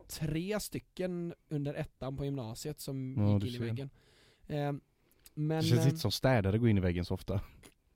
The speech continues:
Speaker 1: Nej. Men det är så, vet du, många gånger när f-, alltså de som går in i väggen,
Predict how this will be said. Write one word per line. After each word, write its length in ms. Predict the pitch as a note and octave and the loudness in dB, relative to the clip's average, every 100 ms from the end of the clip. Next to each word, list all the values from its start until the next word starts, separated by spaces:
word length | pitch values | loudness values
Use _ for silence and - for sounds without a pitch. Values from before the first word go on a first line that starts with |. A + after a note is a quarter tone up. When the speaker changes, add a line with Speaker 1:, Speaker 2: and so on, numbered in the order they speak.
| _ - | _ -12
Speaker 1:
Nej. 540 | B2+ B2+ C3 C#3 D3+ E3 _ _ _ _ _ - - | -8 -6 -4 -4 -4 -6 _ _ _ _ _ -20 -14
Men 140 | - E3 | -4 0
det 60 | G3 | 2
är 40 | |
så, 200 | F#3+ - - | 2 -2 -2
vet 200 | F#3+ - | -2 0
du, 160 | G#3 - - _ - | -2 -4 -20 _ -6
många 400 | F3+ A3+ G#3+ G3+ | 0 0 2 0
gånger 360 | B3+ A3+ D3 | 0 0 -2
när 100 | D3 | -2
f-, 120 | D3 - | -6 -4
alltså 180 | F3 F#3+ | -2 0
de 200 | G#3 A#3+ | 0 -2
som 120 | B3+ | -4
går 120 | A3 | -4
in 140 | D3 C3 | -4 -4
i 60 | |
väggen, 560 | C3+ G#3 D#3+ G#2+ C#3 | -2 -4 -6 -8 -8